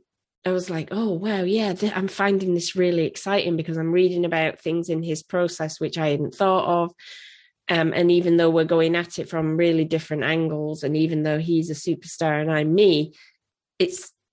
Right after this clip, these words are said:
in a way, that's what's inspiring. It's like, "Oh, wow, he did that, and look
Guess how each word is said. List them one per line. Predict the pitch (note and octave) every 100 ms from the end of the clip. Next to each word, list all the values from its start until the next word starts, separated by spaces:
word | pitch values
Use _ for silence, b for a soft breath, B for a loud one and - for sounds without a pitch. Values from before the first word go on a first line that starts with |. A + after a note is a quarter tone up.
| _
in | G3+ F#3+
a |
way, | F#3 G#3+
that's | F#3+ - -
what's | C#3
inspiring. | D#3+ D#3 - G#3 A#3+ C#3 C3+
It's | - -
like, | D#3 -
"Oh, | C4+
wow, | A#3+ A3+
he | F#3 A#3+
did | A3+ G3+ G3
that, | G3+ F3
and | E3+ F3
look | A#3 - -